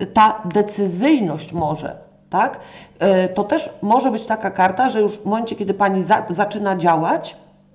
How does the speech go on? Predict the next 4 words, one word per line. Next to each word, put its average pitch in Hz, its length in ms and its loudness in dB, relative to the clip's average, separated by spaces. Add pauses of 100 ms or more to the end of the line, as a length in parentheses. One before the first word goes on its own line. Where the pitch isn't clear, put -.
(640)
to 254 140 6
wtedy 220 720 0 (580)
pokazują 247 640 2
się 254 280 2